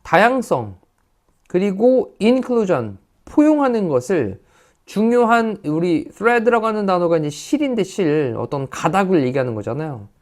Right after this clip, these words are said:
한 줄기 실, 가닥. 그래서 중요한 줄기 이렇게 표현을 했습니다. 다시 한번, 평등과 다양성과 그리고 포용이라고 하는 것을 중요한 줄기로 만들면서, 어떤 중요한 줄기냐면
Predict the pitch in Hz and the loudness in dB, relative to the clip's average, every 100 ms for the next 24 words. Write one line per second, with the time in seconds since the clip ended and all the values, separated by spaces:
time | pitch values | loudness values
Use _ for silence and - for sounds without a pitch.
0 | _ - 202 196 196 165 151 - 180 - | _ -8 -2 0 -2 -2 -4 -2 -2 -2
1 | 143 147 120 143 147 127 - - _ - | -6 -6 -2 -2 0 -2 -4 -18 _ -2
2 | 175 202 196 165 - 220 233 190 117 110 | 2 2 2 0 0 0 2 2 0 -2
3 | 156 160 196 175 175 170 151 117 139 226 | -4 0 0 0 0 -2 -2 0 0 -4
4 | _ _ 147 165 190 160 156 226 - _ | _ _ -2 0 2 2 2 -2 -12 _
5 | _ _ - 247 254 247 254 240 240 226 | _ _ -2 0 2 2 2 6 4 4
6 | 180 185 202 202 202 190 202 185 165 160 | 2 2 0 -2 -2 0 2 2 2 0
7 | 165 254 254 240 208 185 170 135 120 185 | 0 4 4 4 2 0 -2 -4 -2 -2
8 | 120 - _ _ _ _ - 185 214 202 | -2 -4 _ _ _ _ -2 2 2 2
9 | 208 202 190 - 196 226 208 220 220 190 | 0 0 -2 -2 0 0 0 0 0 0
10 | 131 135 147 113 98 - 98 _ _ _ | 0 0 -2 -2 -8 -10 -14 _ _ _
11 | _ _ 165 196 196 233 220 190 180 190 | _ _ 2 2 4 4 4 -2 -2 -2
12 | 185 165 143 147 165 127 131 170 120 | -2 -4 -6 -4 -2 -2 -4 -4 -6